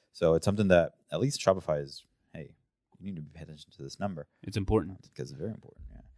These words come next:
Speaker 1: So, yeah, we're gonna talk about why it's important, um, what actually is it, but we're gonna talk about industry averages, um, and how to make it better, um, because it's something that every single store owner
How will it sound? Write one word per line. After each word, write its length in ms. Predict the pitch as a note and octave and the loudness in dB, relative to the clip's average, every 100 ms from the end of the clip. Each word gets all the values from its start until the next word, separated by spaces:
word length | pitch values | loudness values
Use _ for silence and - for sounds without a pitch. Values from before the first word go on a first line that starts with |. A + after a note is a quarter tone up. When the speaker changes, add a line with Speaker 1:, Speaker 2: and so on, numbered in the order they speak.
| _ _ | _ _
Speaker 1:
So, 300 | - F#2+ F#2+ | 4 8 8
yeah, 200 | A2+ G#2+ | 10 10
we're 160 | F#2 G#2 | 8 2
gonna 140 | A2+ | 4
talk 100 | A2 | 4
about 220 | G#2 G2 | 8 6
why 160 | F2+ G2 | 8 4
it's 80 | F#2+ | 4
important, 480 | E2 F2+ F2+ F2 - - | 0 0 0 -8 -12 -12
um, 220 | D#2+ D2+ | -8 -6
what 100 | C#2+ | 0
actually 340 | E2+ - D#2+ D2 | 0 0 -4 -4
is 140 | D#2 | -6
it, 240 | D#2 D#2 - _ - | -8 -10 -16 _ -14
but 80 | D#2+ | -14
we're 60 | - - | -14 -14
gonna 120 | D#2 | -12
talk 100 | E2 | -4
about 240 | D#2+ D2+ | -2 -2
industry 300 | E2 D2+ D2+ | -6 -12 -8
averages, 600 | D2+ D#2 D2 D#2 D2+ - _ | -8 -10 -12 -12 -12 -14 _
um, 400 | D#2 D2 D2+ - _ - | -20 -20 -20 -20 _ 2
and 500 | A2 C3 B2 A2+ F#2 - _ - | 8 8 6 -4 -6 -18 _ 4
how 120 | A2 | 6
to 80 | A#2 | 6
make 120 | A2 | 4
it 40 | |
better, 260 | F#2+ G2+ - _ _ _ _ - | 0 -4 -8 _ _ _ _ -16
um, 240 | D2+ C#2+ C#2 - - | -14 -14 -16 -20 -12
because 180 | D#2+ D#2+ | -4 -4
it's 80 | - | -2
something 240 | F2 F2+ | -2 2
that 240 | E2 D#2 _ _ _ - | 2 0 _ _ _ 6
every 320 | G2+ G#2 G#2+ | 6 6 2
single 300 | - F#2+ F2 | 2 2 2
store 260 | - E2 | 4 4
owner 240 | E2+ E2 | 4 0